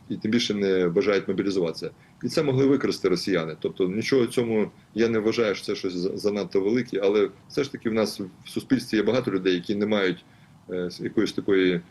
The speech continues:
своєї громадянської позиції. Це такі люди, які не мають, е, ну, освіти певної, які не, не відстоюють українські позиції. Йому головне там заробити, е, якийсь гонорар з цього питання і все. Тобто, ну, таких людей ба-, є багато.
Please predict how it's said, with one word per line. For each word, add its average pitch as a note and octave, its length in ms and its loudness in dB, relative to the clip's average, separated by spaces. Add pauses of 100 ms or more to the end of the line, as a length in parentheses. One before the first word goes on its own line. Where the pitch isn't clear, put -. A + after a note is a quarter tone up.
(160)
своєї A#2 380 4
громадянської G2+ 600 0
позиції. F2 500 -4
Це G#2+ 460 -2 (460)
такі G#2 180 -4
люди, A#2 220 0
які F#2 200 -4
не F#2 100 -6
мають, F2 420 -4
е, G2+ 40 -8 (400)
ну, E2+ 180 -6
освіти C3+ 400 0
певної, F#2+ 420 0
які E2 400 -4 (480)
не, F2+ 340 -2
не G2 160 0
відстоюють G2 460 0
українські F2+ 480 -4
позиції. G#2 460 -2
Йому C3 200 -2
головне G#2 340 0
там F2 200 -2
заробити, G2 560 2 (460)
е, E2 460 -6 (880)
якийсь F#2 500 -4
гонорар A2 520 0
з - 100 -10
цього F2 180 0
питання E2+ 380 -2
і F#2 160 2
все. D#2+ 360 -4
Тобто, - 220 -6
ну, G#2 160 -2
таких B2 280 0
людей B2 220 2
ба-, A#2+ 180 2
є A2+ 160 4
багато. G#2 460 -2